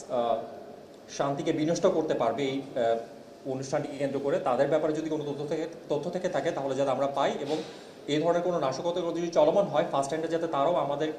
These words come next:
কাছে সেই তথ্য পৌঁছে দিতে পারে এবং আমরা, আহ, সেই অনুযায়ী আইনানুগ ব্যবস্থা নিতে পারি। আমরা এটা দৃঢ় কণ্ঠে বলতে পারি যে এই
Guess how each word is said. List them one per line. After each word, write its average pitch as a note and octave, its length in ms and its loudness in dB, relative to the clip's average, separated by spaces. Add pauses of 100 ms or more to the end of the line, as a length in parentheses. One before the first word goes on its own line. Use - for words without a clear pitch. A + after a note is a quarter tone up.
(140)
কাছে C#3+ 240 -2
সেই D3+ 220 -4
তথ্য D3 220 -4
পৌঁছে D3 220 -2
দিতে D#3 180 -2
পারে - 160 -2
এবং C#3+ 180 -2
আমরা, C#3 260 0 (440)
আহ, G#2 320 0 (180)
সেই C#3+ 200 0
অনুযায়ী D3+ 480 0
আইনানুগ C3 320 0
ব্যবস্থা A#2+ 300 4
নিতে A#2+ 180 -2
পারি। G#2 200 -4 (500)
আমরা B2 220 2
এটা D3+ 280 4
দৃঢ় D#3 240 4
কণ্ঠে F#3 240 4
বলতে E3+ 280 2
পারি F#3 240 2
যে F#3 100 0
এই E3 260 0